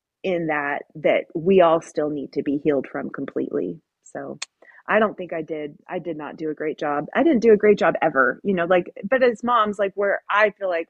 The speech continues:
I'm my own worst critic. So, like, when they were babies, when they were toddlers, I'm like, you know, there's so many things I would have done differently, but with what I had in the moment, I gave it everything I had.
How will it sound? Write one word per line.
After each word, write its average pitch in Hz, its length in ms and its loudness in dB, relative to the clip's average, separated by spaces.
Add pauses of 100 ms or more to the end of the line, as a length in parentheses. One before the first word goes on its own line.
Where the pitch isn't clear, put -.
(100)
I'm 190 180 -6
my 175 200 -8
own 175 160 -12
worst 160 280 -2
critic. 160 340 0 (440)
So, 196 200 6
like, 185 220 2
when 233 160 -2
they 240 100 0
were 233 120 0
babies, 180 480 -4
when 185 140 -4
they 190 120 0
were 190 120 0
toddlers, 156 680 -6
I'm 175 100 -10
like, 165 200 -6
you 190 80 2
know, 180 160 0
there's 160 240 4
so 156 80 -4
many 147 160 0
things 156 240 -2
I 156 60 0
would 156 100 -2
have 151 120 -4
done 160 180 -8
differently, 160 560 -12 (560)
but 165 380 4 (240)
with 170 200 -12
what 165 180 -8
I 156 100 -10
had 160 360 -10
in 156 100 -10
the 151 100 -14
moment, 151 540 -8 (880)
I 156 80 4
gave 151 240 6
it 156 80 2
everything 160 360 -2
I - 80 -6
had. 170 420 -2